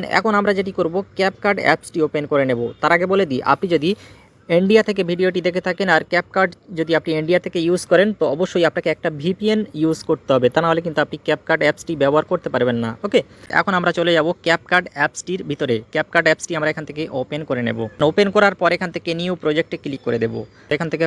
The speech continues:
ফটোতে চলে আসব, যে ফটোটি আমরা এডিট করেছি সেই ফটোটি এখান থেকে আমরা সিলেক্ট করে দেব। Then তারপর এখান থেকে আমরা অ্যাডে ক্লিক করে দেব। অ্যাডে ক্লিক করার পর এখান থেকে আমরা যেটি করব, এই যে দেখতে পাচ্ছেন CapCut-এর মধ্যে আমরা চলে এসেছি এবং এই যে লেয়ার দেখতে পাচ্ছেন, লেয়ারের পুরো আগে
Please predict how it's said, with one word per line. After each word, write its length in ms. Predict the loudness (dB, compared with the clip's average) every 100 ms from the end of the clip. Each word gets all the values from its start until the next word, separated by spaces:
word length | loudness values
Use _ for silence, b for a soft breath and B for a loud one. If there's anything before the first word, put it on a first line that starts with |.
| 0
ফটোতে 260 | 0 0 0
চলে 120 | 2 4
আসব, 160 | 2 -2 -4 B B -10 2
যে 80 | 2
ফটোটি 280 | 4 0 -2 -2
আমরা 120 | 2 2
এডিট 180 | 0 -4
করেছি 260 | -4 -4 -6 -6
সেই 120 | -6 -4
ফটোটি 240 | -4 -4 -6
এখান 120 | -8
থেকে 100 | -6 -4
আমরা 120 | -2 -2
সিলেক্ট 240 | 0 -2 0
করে 120 | 0 2
দেব। 100 | 0 -2 B B B -2
Then 120 | 0 2
তারপর 200 | 2 2 -2
এখান 140 | -2 -6
থেকে 140 | -2 0
আমরা 140 | 2 2 2
অ্যাডে 260 | 0 0 -2
ক্লিক 160 | -6 -10 -8
করে 100 | -6
দেব। 100 | -6 -8 -4 2
অ্যাডে 200 | 2 2
ক্লিক 180 | -2 -4 0
করার 180 | 0 0
পর 120 | 0 0 0
এখান 160 | -4 -4 -6
থেকে 180 | -4 -2 0
আমরা 120 | 0 -2
যেটি 120 | -2 -2
করব, 160 | -2 -2 0
এই 60 | 0
যে 40 | 0
দেখতে 120 | -2 -6
পাচ্ছেন 200 | -4 -8 0
CapCut-এর 440 | 0 2 2 2 0
মধ্যে 140 | 0
আমরা 120 | -2 -2
চলে 120 | 0 0
এসেছি 180 | 0 -2
এবং 100 | 0 -2 -2
এই 60 | 0
যে 60 | 4
লেয়ার 180 | 6 4 2
দেখতে 140 | -2
পাচ্ছেন, 220 | -6 -4 -6
লেয়ারের 300 | -2 0 0 -4 -6
পুরো 140 | -4 0
আগে 140 | 0